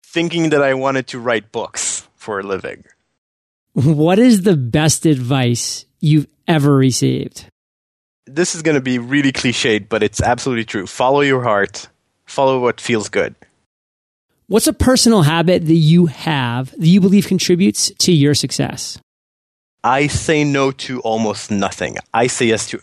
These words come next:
Speaker 1: everything. Balancing it is tough, but every opportunity comes my way,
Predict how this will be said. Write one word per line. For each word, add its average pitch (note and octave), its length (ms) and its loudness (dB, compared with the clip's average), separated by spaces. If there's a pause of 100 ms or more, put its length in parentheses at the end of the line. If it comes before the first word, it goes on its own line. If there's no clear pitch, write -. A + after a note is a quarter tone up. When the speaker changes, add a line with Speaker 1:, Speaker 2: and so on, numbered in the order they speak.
Speaker 1:
everything. A#2 600 -6 (640)
Balancing D#3 520 0
it D#3 120 0
is C#3+ 160 -2
tough, C3 400 -4 (180)
but A#2 260 -2 (680)
every C#3 280 -2
opportunity C3+ 540 -4
comes B2 300 -8
my A2+ 160 0
way, A2 420 -2